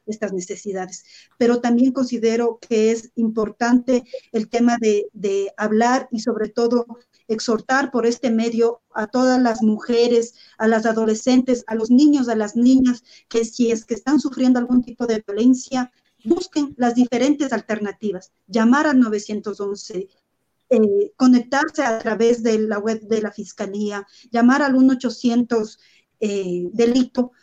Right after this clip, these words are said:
pero también buscar estas redes de, de acompañamiento. Si estás sufriendo algún tipo de violencia, síguete comunicando con tus familiares, con tus amigas, con tus amigos, no pierdas esa comunicación. Trata de buscar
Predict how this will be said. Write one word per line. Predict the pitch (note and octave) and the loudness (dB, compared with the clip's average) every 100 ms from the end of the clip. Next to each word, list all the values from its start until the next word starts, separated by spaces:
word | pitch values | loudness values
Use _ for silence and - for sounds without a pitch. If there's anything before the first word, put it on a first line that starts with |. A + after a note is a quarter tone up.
| _ - | _ -2
pero | B3+ B3+ | 0 2
también | C4+ C4+ D#4 | 4 6 6
buscar | D#4 - C4 C4+ | 2 -2 -2 0
estas | B3 - A#3+ A3 | -2 -2 -2 -2
redes | A#3+ B3 B3 A3+ G#3 | 0 0 0 -2 -4
de, | G#3+ G#3 G#3+ | -2 -2 -2
de | A3+ | -4
acompañamiento. | A3+ A3+ A3+ G#3+ G#3 A3 A#3+ A#3+ A#3 F#3+ - _ | 0 0 0 0 2 4 4 4 0 -6 -16 _
Si | - B3+ | -4 -2
estás | B3+ E4 | 0 0
sufriendo | E4 C#4 C#4 C4+ | 0 0 0 0
algún | B3 C#4 | 0 -2
tipo | C4+ - - C4+ | -4 -12 -6 -2
de | B3 | 0
violencia, | A3+ A3+ A#3+ C4 B3+ C4+ B3+ - _ _ | 0 0 2 2 0 -6 -8 -12 _ _
síguete | - - F4 F4+ - _ _ F4+ E4 | -6 0 2 0 -6 _ _ -4 -2
comunicando | D4 B3+ C4 - B3+ _ C4 B3 A#3+ C4 B3 A#3 - | 4 4 4 -4 -20 _ 2 4 2 2 2 2 0
con | E4 D#4+ | 2 2
tus | E4 D#4 | 2 -2
familiares, | C4 A#3 G#3+ A#3 A#3 A#3 A3 - _ | -2 0 0 0 0 -2 -4 -14 _
con | D#4+ E4+ | 2 2
tus | E4 C#4 | 2 0
amigas, | A#3 A#3+ B3 B3 | 2 2 0 0
con | D4+ D4 | 0 0
tus | C#4 | 0
amigos, | A#3+ A3+ A#3+ A#3+ - - - | 0 0 0 -4 -4 -8 -6
no | C#4+ | -2
pierdas | D4+ D#4+ D4+ B3 | 2 2 2 -2
esa | A3+ A#3 | -4 -4
comunicación. | A3+ A3 G#3+ G#3 G#3+ - A3 G3+ - _ _ | 0 0 0 -4 -12 -6 -4 -4 -8 _ _
Trata | C4 C#4 D4+ D#4 D4 | 0 0 0 -2 -2
de | A3 B3 | 0 0
buscar | A#3+ - C4 C#4 C4+ | 0 -2 -2 -2 -4